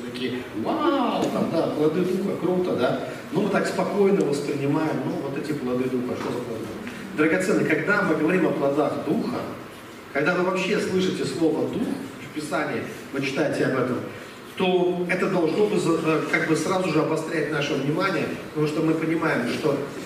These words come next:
речь сейчас пойдет о чем-то над, о чем-то высоком, о чем-то, к чему нужно тянуться. Это не что-то данное нам вот от рождения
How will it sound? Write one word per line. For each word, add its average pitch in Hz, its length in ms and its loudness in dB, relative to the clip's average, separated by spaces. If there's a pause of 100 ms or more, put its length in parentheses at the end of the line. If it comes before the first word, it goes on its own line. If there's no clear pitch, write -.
речь 185 280 2
сейчас 160 200 0
пойдет 151 400 2
о 139 140 0
чем-то 180 420 0
над, 135 380 0 (460)
о - 140 -10
чем-то 175 340 0
высоком, 151 560 0 (360)
о - 60 -8
чем-то, 185 320 0
к - 60 -4
чему 165 340 2
нужно 160 260 2
тянуться. 160 560 0 (800)
Это 170 200 -2
не 180 100 2
что-то 180 340 2
данное 160 500 2
нам 139 240 2
вот 127 200 -2
от 127 80 -4
рождения 139 580 0